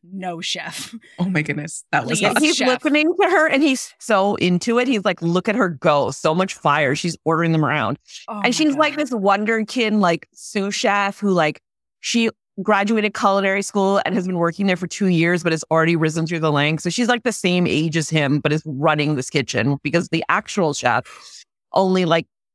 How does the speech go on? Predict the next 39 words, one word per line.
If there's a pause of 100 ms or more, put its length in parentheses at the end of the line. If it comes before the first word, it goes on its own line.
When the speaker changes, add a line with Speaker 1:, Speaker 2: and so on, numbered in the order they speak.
Speaker 3:
like
most
celebrity
chefs,
is
only
there,
like,
maybe
three
times
a
year. (120)
Speaker 1:
Yeah,
absolutely. (160)
Speaker 2:
Mm-hmm. (200)
Speaker 1:
And, (120)
and
he,
he
has
a
competence
boner
for
her (180)
Speaker 3:
Yes.
Speaker 1:
that (160)
Speaker 3:
Yeah.
Speaker 1:
is
Speaker 2:
So
did
I, (380)
Speaker 1:
It's,
ah,
Speaker 2:
honestly. (280)
Speaker 3:
She
runs
Speaker 1:
yes.